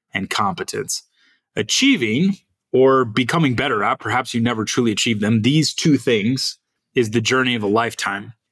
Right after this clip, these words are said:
And there's a Thomas Paine quote that's in the book that I absolutely love. He said of freedom, "What we obtain too cheap, we esteem too lightly.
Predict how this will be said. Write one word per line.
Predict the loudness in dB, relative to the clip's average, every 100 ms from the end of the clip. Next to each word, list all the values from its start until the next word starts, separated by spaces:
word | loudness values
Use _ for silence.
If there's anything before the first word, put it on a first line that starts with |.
| _ -4
And | -2 -2 -2 -4
there's | -2 0 0
a |
Thomas | -2 -2 -2 -2
Paine | -4 -4 -2 -2
quote | 0 2 2 0
that's | -4 -4 -8 -12 -2
in | 0
the | 0
book | 0 -2
that | -2
I | -2 -2
absolutely | -4 -4 -2 0 0
love. | 0 2 2 -2
He | -6
said | -4 -4
of | -4
freedom, | 0 2 2 -2 -6 _ _
"What | -2 2
we | 2
obtain | 0 -2 0 0 -2
too | 0 0
cheap, | 2 0 0 -2 _ _ _ _
we | 0 0
esteem | 0 0 0 0
too | 0 0
lightly. | 2 0 -2 -6 -8